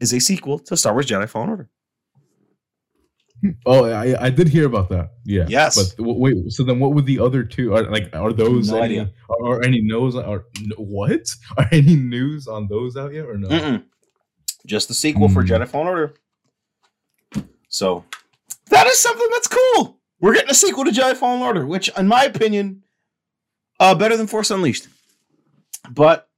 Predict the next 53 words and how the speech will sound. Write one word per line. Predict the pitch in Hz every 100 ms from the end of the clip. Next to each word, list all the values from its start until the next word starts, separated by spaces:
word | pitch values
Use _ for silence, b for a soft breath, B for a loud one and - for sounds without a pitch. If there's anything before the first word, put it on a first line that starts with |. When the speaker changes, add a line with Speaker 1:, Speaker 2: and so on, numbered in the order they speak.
| _ 170
Speaker 1:
I, | 156
th-, | -
I, | 170
th-, | 151 -
I | 175
like, | 175 214 151
Speaker 2:
<laughs> | 127
Speaker 1:
I | 185
loved | 185 220 220 190
that | 196 196 156
game | 160 160 165 165 _ _ _ _ _ _ _ _ 135
a |
lot. | 131 127 107 -
Like, | 117 117
that | 175 160
game | 175 143
was | 98
so | - - 113
fucking | - 110 - 90
good. | 82 85 -
I | 151
remember | 202 165 135
pl-, | -
picking | 139 160 170 156
that | 135
up | 143 -
on | 123 104
launch | 98 120 -
day | 95 90 b b b b
'cause | 143 127
I | 147 170
was | 165
able | 147 143
to | 131
get | 110 120 127
it | 139 135
and | 120 110
get | 127
home | 127 127 117
and | 104
play | - 127 117
it | 113
before | 113 - 127 131 127
it | 123
actually | 120 - 104
launched | 92 104 - - - -
on, | 95 95
uh, | 90 85 71 64 _ 104
d-, | -
on | 110
digital | 104 107 101
platforms. | 117 120 87 78 - _ _ _ _ _ _ _ _
Um, | -